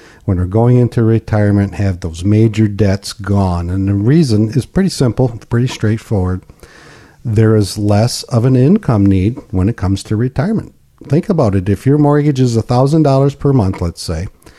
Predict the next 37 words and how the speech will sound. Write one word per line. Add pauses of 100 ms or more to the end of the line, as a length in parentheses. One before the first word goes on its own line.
(300)
and
your
house
is
paid
off,
that's
a
thousand
dollars
per
month
less
income
needed (800)
in
retirement.
So
we
don't
have
to,
you
know,
take, (220)
uh, (100)
as
much
from
w-,
whatever
you've
saved
up
until
this
time.